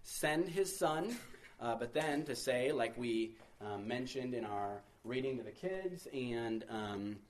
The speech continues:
our Christmas Eve, uh, I think from the Jesus Storybook Bible, it's like God as,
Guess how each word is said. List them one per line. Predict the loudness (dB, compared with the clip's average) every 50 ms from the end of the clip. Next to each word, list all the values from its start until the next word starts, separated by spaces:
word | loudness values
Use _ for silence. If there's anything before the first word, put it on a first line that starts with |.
| -10 -6 -6
our | -6 -8
Christmas | -2 0 0 0 0 0 -2 -2 4 6
Eve, | 6 6 6 4 4 0 -2 -4 2 6 6 8
uh, | 8 8 6 4 4 2 2
I | 2 0 2 0
think | 2 2 0
from | 0 0 -2 0
the | 2
Jesus | 2 2 4 4 6 6 4
Storybook | 4 6 6 6 6 6 6 4 4 2
Bible, | 4 4 6 6 6 6 6 6 6 4 4 2 2
it's | 0 0 4 4
like | 4 6 6
God | 6 6 8 8 8 8 6 4 2 -2 -4 -4 -6 -2
as, | 0 0 0 0 -2